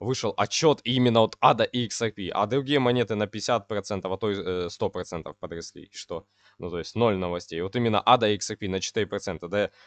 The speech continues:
они в день могут по десять процентов туда-сюда, вверх-вниз ходить. Это для них стандартная практика. А четыре процента так тем более. Вот, дальнейшее давление со стороны покупателей может помочь этим токенам войти в новый вос-, э, восходящий тренд. Ну, понимаете, вот больше,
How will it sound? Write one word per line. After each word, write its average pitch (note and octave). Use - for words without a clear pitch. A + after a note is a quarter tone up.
они A#2
в A2
день A#2+
могут G#2
по A2
десять G2+
процентов F#2
туда-сюда, F#2
вверх-вниз F2+
ходить. D#2+
Это F2
для F2
них F2+
стандартная F2+
практика. D2+
А E2+
четыре G2
процента F#2+
так F#2
тем G2
более. D#2
Вот, G2
дальнейшее B2
давление G#2
со F#2+
стороны G#2
покупателей G2+
может F#2+
помочь F#2+
этим F2+
токенам F2+
войти F2
в D#2+
новый F#2
вос-, E2+
э, E2+
восходящий F#2
тренд. E2
Ну, G2+
понимаете, B2+
вот -
больше, G#2+